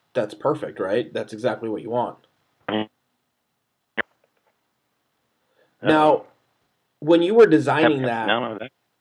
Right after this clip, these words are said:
Speaker 1: when you were designing that, how, how, how much of a, not inconvenience, but how much of a kind of a pain in the ass was it to make sure that you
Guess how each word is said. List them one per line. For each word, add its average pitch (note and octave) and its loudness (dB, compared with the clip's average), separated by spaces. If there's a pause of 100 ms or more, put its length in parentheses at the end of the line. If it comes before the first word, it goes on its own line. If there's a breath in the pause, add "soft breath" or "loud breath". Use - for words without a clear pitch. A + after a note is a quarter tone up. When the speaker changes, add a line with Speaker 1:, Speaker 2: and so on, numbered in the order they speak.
(340)
Speaker 1:
when D3 -4
you D#3 2
were F3+ 4
designing C#3 0
that, A#2 -4 (280 soft breath)
how, E3+ 0
how, E3+ 0 (100)
how - -4
much E3 -2
of D3 -2
a, A#2+ -2 (1300)
not F3+ -8
inconvenience, C#3+ -6
but C3 -8
how D#3 -6
much D#3+ -4
of D#3 -6
a C#3+ -4
kind C#3+ -8
of B2 -8
a A2 -12
pain C#3+ -10
in C#3+ -8
the C3 -2
ass C3+ -4
was C3+ -8
it A#2 -12
to C3 -12
make B2 -6
sure C3+ -8
that G#2+ -8
you A#2+ -14